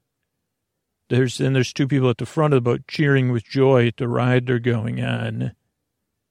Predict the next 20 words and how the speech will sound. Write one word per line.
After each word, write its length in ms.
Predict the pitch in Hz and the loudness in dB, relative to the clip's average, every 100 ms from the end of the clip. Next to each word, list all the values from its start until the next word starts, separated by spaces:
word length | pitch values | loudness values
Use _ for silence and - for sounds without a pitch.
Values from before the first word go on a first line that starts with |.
| _ _ _ _ _ _ | _ _ _ _ _ _
And 140 | 127 123 | 0 0
it 80 | |
says, 200 | - 131 120 | 0 0 2
"One 260 | 135 139 | 2 2
player 380 | 147 143 131 123 | 2 4 4 4
must 300 | 127 - - | 0 -4 -4
give 220 | 139 127 | -2 0
you 180 | 139 127 | 2 2
a 60 | 117 | 0
card 400 | - 139 127 123 | 0 2 2 0
of 240 | 107 113 | -4 -2
their 340 | 131 127 131 | 2 2 2
choice." 920 | 120 - 143 131 117 - - - - - _ _ _ _ _ _ _ _ _ _ _ _ _ _ _ - | 0 -4 0 2 2 -2 -10 -12 -14 -18 _ _ _ _ _ _ _ _ _ _ _ _ _ _ _ -4
Uh, 400 | 127 123 127 123 | 0 2 0 0
then 220 | 135 151 | 0 0
we 100 | 156 | 2
have 360 | 151 143 139 131 | 2 2 0 -2
a 80 | |
card, 520 | - 147 139 131 127 131 | -2 0 2 2 2 0
uh, 520 | 123 123 123 120 | -2 0 0 0